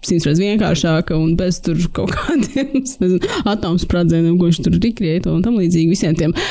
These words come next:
stāstiem, kas vienmēr Nolana ap-, tā kā ieskauj un kā viņš tur šito uztaisīja. Tas viss ir noslīpēts un fantastiski uztaisīts, un tā filma ir brīnišķīgi iespaidīga uz lielā ekrāna. Tas viss tur strādā, bet viņa tādā cilvēcīgā līmenī, man liekas, strādā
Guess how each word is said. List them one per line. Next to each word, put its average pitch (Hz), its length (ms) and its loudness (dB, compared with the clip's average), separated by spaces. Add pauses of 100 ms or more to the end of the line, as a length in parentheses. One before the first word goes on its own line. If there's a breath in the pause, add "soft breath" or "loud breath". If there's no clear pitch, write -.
(120)
stāstiem, 294 520 -2
kas 214 120 0
vienmēr 233 260 0
Nolana 190 520 0
ap-, - 120 -8 (200)
tā 190 360 0
kā 175 120 -2 (220)
ieskauj 190 580 0
un 180 120 0
kā 202 180 2
viņš 180 160 0
tur - 140 -2
šito 196 280 0
uztaisīja. 220 480 -2
Tas 262 160 -2
viss 370 240 -2
ir 330 140 2
noslīpēts 180 580 0
un 180 60 -4
fantastiski 214 400 0
uztaisīts, - 420 0
un 175 80 2
tā 175 100 0
filma 202 240 2
ir 202 120 2
brīnišķīgi 165 560 2
iespaidīga 151 460 0
uz 156 80 2
lielā 165 280 0
ekrāna. 151 340 0
Tas 175 160 -2
viss - 200 -4
tur - 120 0
strādā, 180 360 -2 (380 loud breath)
bet 180 180 -6 (300)
viņa 190 280 2 (180)
tādā 165 380 0
cilvēcīgā 123 640 0
līmenī, 160 300 2
man 151 160 2
liekas, - 240 0
strādā 214 420 0